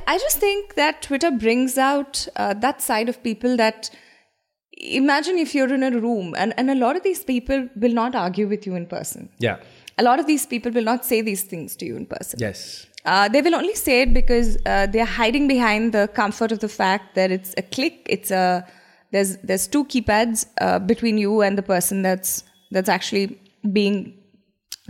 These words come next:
Speaker 1: trolled or, you know, whatever is being discussed. And unfortunately, Twitter has also played up very interestingly in the political game.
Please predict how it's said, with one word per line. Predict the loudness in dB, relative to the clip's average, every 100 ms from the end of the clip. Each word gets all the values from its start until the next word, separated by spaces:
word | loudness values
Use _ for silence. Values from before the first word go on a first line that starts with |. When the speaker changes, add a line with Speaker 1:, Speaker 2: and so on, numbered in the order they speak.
| -2
Speaker 1:
trolled | 4 6 6 4
or, | 2 -2 -8 _ -6
you | -4
know, | -4 -8
whatever | -4 0 2 2
is | 0
being | -2 -2
discussed. | -2 -2 -4 -6 -8 -16 -20 -20 -20 -20 -20 -10 -2
And | 0
unfortunately, | 2 2 2 2 2 0 2 2 2 2 2
Twitter | 0 2 2 2
has | 2
also | 2 2 0
played | 0 2 4
up | 2
very | 2 0 2
interestingly | 0 0 0 0 2
in | 2
the | 0
political | -2 -2 -2 -4 -4
game. | -4 -6